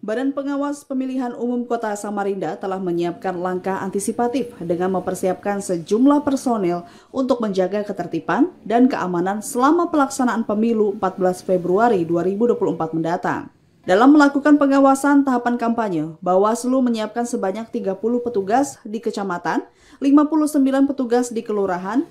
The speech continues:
ditambah kolaborasi dengan panitia pengawas pemilihan kecamatan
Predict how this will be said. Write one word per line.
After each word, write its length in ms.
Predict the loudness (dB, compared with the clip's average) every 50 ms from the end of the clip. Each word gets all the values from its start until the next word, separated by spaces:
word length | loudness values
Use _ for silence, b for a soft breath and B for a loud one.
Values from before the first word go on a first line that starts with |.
| -6 -8
ditambah 640 | -8 -6 -4 -2 2 2 2 2 2 0 -4 -8 -10
kolaborasi 720 | -8 -8 -6 -4 -2 -2 -2 -2 -2 -4 -4 -6 -6 -6
dengan 160 | -6 -8 -8
panitia 560 | -6 -2 2 4 4 4 4 4 0 0 0
pengawas 480 | -2 -4 -4 -4 -4 -2 -2 -4 -6 -6
pemilihan 560 | -8 -8 -6 -6 -8 -8 -6 -8 -8 -8 -8
kecamatan 640 | -10 -8 -8 -8 -6 -4 -4 -4 -4 -4 -4 -4